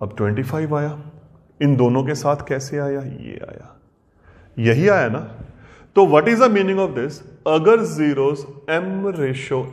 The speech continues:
n हैं, तो रिलेशन क्या बनेगा इसका, m भी into N B is equal to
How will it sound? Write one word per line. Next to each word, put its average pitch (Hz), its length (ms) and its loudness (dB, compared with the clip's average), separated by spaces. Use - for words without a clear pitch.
n 117 260 -2
हैं, 131 200 0
तो 160 80 0
रिलेशन 127 400 0
क्या 170 200 0
बनेगा 113 460 0
इसका, - 1160 -8
m 110 260 2
भी 107 180 -2
into 147 440 -4
N 98 280 -4
B 175 180 -6
is 123 180 -4
equal 170 480 -4
to 143 120 -6